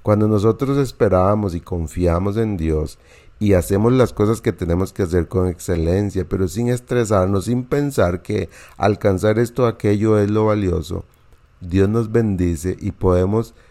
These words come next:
disfrutar de tantas cosas, porque al final no es la calidad del cuero del sillón donde usted se sienta. Al final la riqueza de, del lugar donde me siento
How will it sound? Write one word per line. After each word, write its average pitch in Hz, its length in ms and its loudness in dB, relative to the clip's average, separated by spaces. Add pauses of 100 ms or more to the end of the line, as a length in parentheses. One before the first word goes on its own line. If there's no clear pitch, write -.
(220)
disfrutar 101 920 0 (180)
de 92 120 -2
tantas 101 460 0
cosas, 82 500 -4
porque 104 480 -4
al 101 200 0
final 107 420 0
no 135 140 2
es 131 280 0 (300)
la 101 300 0
calidad 95 400 2
del 120 180 2
cuero 123 460 4
del 113 160 -2
sillón 92 380 -2
donde 110 180 -2
usted 92 200 -8
se 95 140 -4
sienta. 107 600 -6 (380)
Al 90 200 0
final 90 640 0
la 104 180 4
riqueza 90 540 0
de, 113 160 0
del 95 600 -2
lugar 87 380 0
donde 117 260 0
me 117 160 -2
siento 92 580 -2